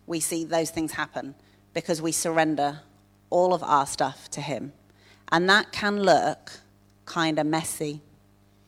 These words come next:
Surrendering can, can feel a little bit awkward, especially on a Sunday when there's other people around, 'cause we've gotta put our Sunday face on, you know. Um,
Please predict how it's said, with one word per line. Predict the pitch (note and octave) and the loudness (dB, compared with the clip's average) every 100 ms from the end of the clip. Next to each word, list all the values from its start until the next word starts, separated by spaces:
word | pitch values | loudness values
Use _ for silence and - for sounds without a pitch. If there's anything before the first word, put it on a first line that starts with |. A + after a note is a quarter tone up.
| - | -14
Surrendering | - - E3+ F3 F3 D#3+ F3 E3 - - - _ | -8 -2 2 2 2 2 2 -2 -8 -20 -20 _
can, | - F3+ E3 E3 - - | -6 -4 -2 -6 -12 -18
can | - E3+ E3 | -4 -2 -2
feel | F#3 E3+ E3 | -2 0 0
a | |
little | D#3+ D#3+ | -2 0
bit | D#3+ | 0
awkward, | - E3 - - D#3+ D#3 - _ _ _ | 2 0 0 0 0 -2 -12 _ _ _
especially | F#3+ - - G3+ G#3+ B3+ A3+ F#3+ | -6 -6 -2 0 0 0 2 2
on | D#3+ D#3+ | 4 2
a | |
Sunday | D#3 E3 E3+ D3 C3 D3+ E3+ _ _ _ - | 2 2 2 0 -4 -6 -10 _ _ _ -2
when | E3+ | 0
there's | D#3+ - | 0 0
other | E3+ D#3 D#3+ | 0 0 -2
people | - F#3+ - C3 | -6 -10 -10 -12
around, | C3+ C3+ - F3 - - - | -12 -14 -10 -8 -10 -16 -10
'cause | F3+ - | -10 -10
we've | F3+ | -2
gotta | F#3 | 0
put | E3+ F3+ | 0 -2
our | C#3 | -2
Sunday | - D#3+ F3 C3+ | -4 -6 -4 -4
face | - C3+ - | -6 -8 -8
on, | F#2+ G3 - - - - - - | -10 -12 -14 -20 -20 -20 -20 -10
you | F3 | -6
know. | C#3 D3+ G3+ - - - | -6 -8 -12 -20 -20 -6
Um, | E3+ F3 F3 | -4 -4 -8